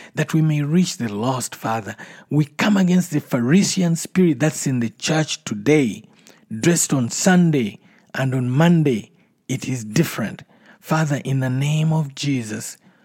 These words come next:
we thank you for the grace, the unmerited favor that brings people in, people like Tiger Woods, people like me, people like them.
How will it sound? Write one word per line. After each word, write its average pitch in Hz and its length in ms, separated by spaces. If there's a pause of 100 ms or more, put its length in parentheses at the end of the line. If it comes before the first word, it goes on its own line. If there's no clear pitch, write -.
(160)
we 143 160
thank - 540
you 107 200
for - 140
the 120 140
grace, 135 720 (480)
the - 240
unmerited 160 640
favor 135 640
that 131 360
brings 156 360
people - 380
in, 151 240
people 160 260
like 123 240
Tiger 139 340
Woods, 139 420 (200)
people 170 280
like 135 280
me, 156 480 (500)
people 156 320
like 117 300 (540)
them. 113 540